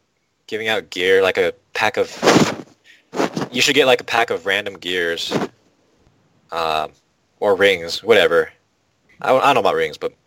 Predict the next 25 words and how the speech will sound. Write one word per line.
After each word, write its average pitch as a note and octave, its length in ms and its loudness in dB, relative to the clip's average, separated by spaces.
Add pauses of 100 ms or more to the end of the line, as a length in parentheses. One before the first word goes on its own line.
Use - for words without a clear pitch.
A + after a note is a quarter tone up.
(440)
gear, A2 320 4
gear G2+ 380 -2
materials, D#2 500 -6
because A2 400 -2 (840)
we've A2+ 140 -4
already D3 160 6
have C3 140 2
raids F#2 300 2
and E2 80 -8
everything D#2+ 320 -8
now. F2 320 -2
Just - 200 -12
give G2+ 260 -6
gear G2 280 4
and, F#2+ 280 -4 (100)
just - 160 -12 (380)
give G2+ 140 -4
away G#2 180 4
gear F#2+ 300 4
and F#2 100 2
X F2+ 120 -4
P F2 180 -2
materials D#2+ 560 -2 (360)
in D#2+ 160 -6
Wraith. E2+ 500 -2